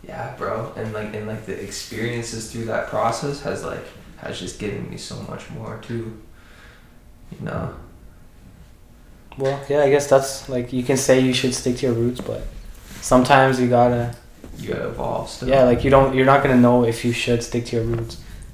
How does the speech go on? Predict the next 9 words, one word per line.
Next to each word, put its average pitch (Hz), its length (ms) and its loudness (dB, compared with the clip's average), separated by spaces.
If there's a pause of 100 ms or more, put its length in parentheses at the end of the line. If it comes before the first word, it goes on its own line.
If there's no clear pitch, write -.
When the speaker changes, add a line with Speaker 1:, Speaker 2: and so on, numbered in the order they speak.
(160)
Speaker 2:
unless 120 380 4
you 123 60 0
try 117 260 0
something 113 300 -4
else, 110 240 -8
right? 113 180 -12 (200)
Speaker 1:
Yeah. - 240 -10 (600)
Speaker 2:
And 117 200 0
Speaker 1:
Yeah. 113 40 -2